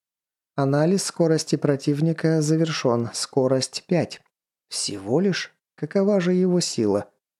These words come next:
Я не сдавался и продолжал искать бреши в физической защите брони,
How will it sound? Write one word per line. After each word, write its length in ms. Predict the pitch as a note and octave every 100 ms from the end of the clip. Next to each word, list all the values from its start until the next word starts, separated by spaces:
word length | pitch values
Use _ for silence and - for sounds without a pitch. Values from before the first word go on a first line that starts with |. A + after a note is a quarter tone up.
| _ _ _ _ -
Я 200 | C3 G3+
не 140 | G3 D#3+
сдавался 640 | C#3 C#3+ F#3 F#3+ - E3+
и 200 | D#3+ F3+
продолжал 640 | E3+ D#3 D3 C3+ D#3+ E3
искать 360 | D3 - C#3+ C#3
бреши 440 | B2+ C#3+ D3+ C#3+
в 40 | C3
физической 720 | - A#2+ C#3 - B2+ - B2
защите 560 | A#2+ A2+ - A#2 -
брони, 460 | A#2 A#2+ A#2+ G#2+